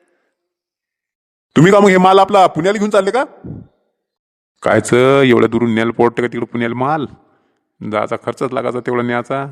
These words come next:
काय करावं आता, काही, काही कसं तरी निपटा लागेल बुवा, काही ना काहीतरी कारण सांगा लागेल. हो, पुण्याले गुलटेकडीवर त्या फ्रूट मार्केटमध्ये आपलं ऑफिस आहे मोठं, तिथं माल आपण खरेदी विक्री करतो.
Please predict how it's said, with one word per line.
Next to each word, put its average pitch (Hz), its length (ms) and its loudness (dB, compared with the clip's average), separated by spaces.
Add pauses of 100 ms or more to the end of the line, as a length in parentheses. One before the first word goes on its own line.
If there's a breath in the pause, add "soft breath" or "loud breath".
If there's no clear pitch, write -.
(1120)
काय - 260 -10
करावं 98 160 -6
आता, 101 140 -10
काही, 107 280 -12
काही 98 120 -12
कसं 98 200 -14
तरी 113 120 -8
निपटा 107 220 -8
लागेल 113 200 -6
बुवा, 123 140 -4 (640)
काही 87 120 -10
ना 92 80 -12
काहीतरी 95 240 -12
कारण 104 220 -10
सांगा 104 240 -16
लागेल. 107 220 -16 (1600)
हो, 170 460 4
पुण्याले 165 1000 2
गुलटेकडीवर 170 680 2
त्या - 400 -12
फ्रूट 170 220 -2
मार्केटमध्ये 180 560 -4
आपलं 170 220 0
ऑफिस 180 240 -2
आहे 185 80 0
मोठं, 180 240 -4 (520)
तिथं 165 340 -6
माल 160 220 -2
आपण 170 220 -4
खरेदी 175 240 -6
विक्री 170 200 -8
करतो. 160 560 -8